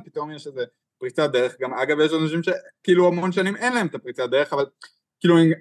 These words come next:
אני גם חושב שזה חלק, כאילו, גם לכתוב סיפור שבסוף לא תפרסם, זה חלק גדול מהתהליך,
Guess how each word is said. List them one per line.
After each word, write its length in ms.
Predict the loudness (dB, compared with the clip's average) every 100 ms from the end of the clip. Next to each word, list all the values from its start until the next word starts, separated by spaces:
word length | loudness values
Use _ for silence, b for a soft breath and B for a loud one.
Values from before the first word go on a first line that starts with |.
| 0
אני 140 | 2
גם 180 | 4 0
חושב 180 | -2 -4
שזה 200 | -2 -6
חלק, 240 | -4 -6 -8 _ -20 _
כאילו, 160 | 2
גם 240 | 4 2 2
לכתוב 480 | -4 2 2 4 0
סיפור 500 | -8 -2 0 0 -4
שבסוף 500 | -8 -8 -2 -2 -2 _ _ _ _ _ _ _ _ _ -16
לא 360 | -4 2 2 0
תפרסם, 720 | -4 -6 -8 -6 -2 -2 -2
זה 100 | -4
חלק 300 | -4 0 0
גדול 400 | 2 0 4 2
מהתהליך, 580 | 2 -2 -4 -4 0 -2